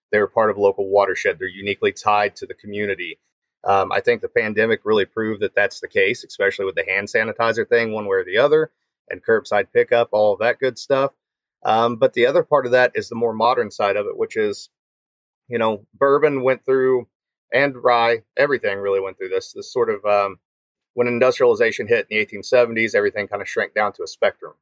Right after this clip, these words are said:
right? And then after Prohibition hit, the spectrum got smaller. But there's a million and one different ways to make these products, right?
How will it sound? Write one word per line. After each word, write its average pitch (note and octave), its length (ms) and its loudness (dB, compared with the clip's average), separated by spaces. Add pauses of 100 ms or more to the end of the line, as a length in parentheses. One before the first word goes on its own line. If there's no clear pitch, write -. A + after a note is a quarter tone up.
(140)
right? F#2+ 260 0 (120)
And G2 100 0
then G2 140 2
after G2 220 -2
Prohibition G2+ 640 0
hit, G#2 260 0 (200)
the - 60 -8
spectrum G2 380 -4
got F#2 180 -4
smaller. G#2+ 420 -2 (760)
But A#2 320 2 (220)
there's A#2+ 500 -2 (680)
a A2+ 80 -2
million E3+ 340 4
and C#3 120 0
one C#3+ 200 4
different A#2+ 280 -2
ways B2 340 2
to A#2 80 -10
make A2 200 -2
these G2+ 160 -12
products, A2 420 0
right? A2 240 2